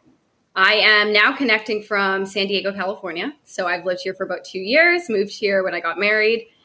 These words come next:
My husband's American, so made that move over. And I'm initially from Toronto, Canada, where Jamie's situated, where we've been situated our entire lives. So definitely Canadian team based.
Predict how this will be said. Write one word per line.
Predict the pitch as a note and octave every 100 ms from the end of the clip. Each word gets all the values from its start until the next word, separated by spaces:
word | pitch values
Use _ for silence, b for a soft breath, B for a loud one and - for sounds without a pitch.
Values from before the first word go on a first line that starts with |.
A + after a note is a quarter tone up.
| _
My | F3+
husband's | F#3 F#3+ F3+ F#3 F3+ - -
American, | G3 G3+ A3+ A#3+ B3+ A#3+ C4
so | C4 F#3+
made | F3+ G3 G#3
that | G3+ F3+
move | G3+ G#3
over. | G3 G3 A#3 E4+ b b b -
And | G3+ G3+
I'm | G3 G#3+
initially | G#3 G#3 G#3+ G#3+
from | G#3+ G3+ G3+
Toronto, | - G3+ G#3
Canada, | G3+ A3+ A#3+ C#4 G#4 A4 -
where | G#3+ G#3
Jamie's | G#3 G#3 G#3 G3+ G3+
situated, | G#3+ G#3+ G3+ F#3+ F3+ F3+ - _ _ _
where | F#3+ G3
we've | F#3+
been | G#3 G#3+
situated | G#3 F#3+ G3 G3 F3
our | F#3+
entire | F3+ F#3+ F3+
lives. | F3 E3 D#3+ F3
So | F#3+ F3+
definitely | G#3+ A3 A3 A3
Canadian | A3 A3+ A3 G#3+ G3
team | G3 G3 F#3+
based. | F#3+ - - - -